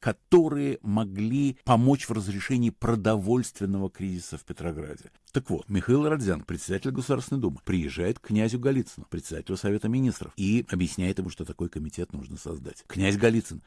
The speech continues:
соглашается. Комитет создается и отправляется на свое первое заседание в Литейную часть. Как только заседание открывается, тут же врывается пристав Литейной части вместе с жандармской подмогой и солдатами и арестовывает всех.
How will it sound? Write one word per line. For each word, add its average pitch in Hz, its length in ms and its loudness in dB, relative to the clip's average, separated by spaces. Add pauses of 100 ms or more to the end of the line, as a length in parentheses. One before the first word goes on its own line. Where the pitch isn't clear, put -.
соглашается. 107 1000 0
Комитет 139 540 4
создается 107 800 0
и 113 100 4
отправляется 92 760 0
на 92 100 -2
свое 82 300 -6
первое 82 480 -2
заседание 120 560 -2
в 92 80 0
Литейную 87 560 -2
часть. - 400 -16
Как - 180 0
только 90 220 2
заседание 80 640 -4
открывается, 147 760 0
тут 143 280 6
же 92 240 0
врывается 95 960 2
пристав 113 480 2
Литейной 87 440 -2
части - 500 -2
вместе 98 580 0
с 85 80 -4
жандармской 87 800 0
подмогой 80 580 -4
и 98 160 -8
солдатами 95 720 -2
и 113 140 4
арестовывает 117 800 2
всех. - 500 -4